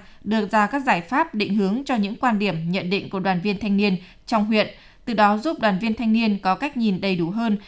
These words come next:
về bức tranh phát triển du lịch cũng như các chính sách hỗ trợ du lịch, mục tiêu phát triển du lịch của huyện trong những năm tới và cơ hội của thanh niên trong phát triển du lịch. Chương trình đối thoại giữa Chủ tịch Ủy ban Nhân dân huyện với thanh niên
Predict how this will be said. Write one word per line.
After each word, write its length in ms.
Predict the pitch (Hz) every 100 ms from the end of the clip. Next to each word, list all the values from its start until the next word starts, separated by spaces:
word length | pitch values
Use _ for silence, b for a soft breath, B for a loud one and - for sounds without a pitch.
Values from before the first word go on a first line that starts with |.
| B -
về 100 | 214
bức 160 | 302 -
tranh 240 | 262 240 -
phát 120 | 320
triển 280 | 320 220 165 165
du 100 | 220
lịch 280 | 214 170 B B -
cũng 160 | 240
như 100 | 247
các 180 | 226 277
chính 160 | 240 185
sách 200 | 262 269
hỗ 100 | 240
trợ 200 | 240 185
du 140 | 196
lịch, 300 | 202 185 - b b b
mục 180 | 226 214
tiêu 180 | 262 247 311
phát 100 | 311
triển 160 | 226 185
du 100 | 220
lịch 200 | 214 214
của 160 | 175
huyện 300 | 175 202 - -
trong 220 | 220 202
những 140 | 185
năm 140 | 226 208
tới 320 | 196 190 330 B B B
và 140 | 226
cơ 140 | 214 269
hội 220 | 262 180
của 140 | 185
thanh 180 | 175 220
niên 240 | 226 226 208
trong 160 | 214
phát 160 | 226 254
triển 200 | 214 170
du 100 | 190
lịch. 280 | 185 170 - - - - - b b b b
Chương 180 | - 311
trình 260 | 285 226 214
đối 140 | 220
thoại 360 | 262 240 185 190
giữa 200 | 208 269
Chủ 120 | 262
tịch 240 | 208 208 196
Ủy 120 | 196
ban 220 | 175 226
Nhân 100 | 240
dân 200 | 226 214
huyện 240 | 226 180 180
với 140 | 190
thanh 220 | 202 247 226
niên 220 | 226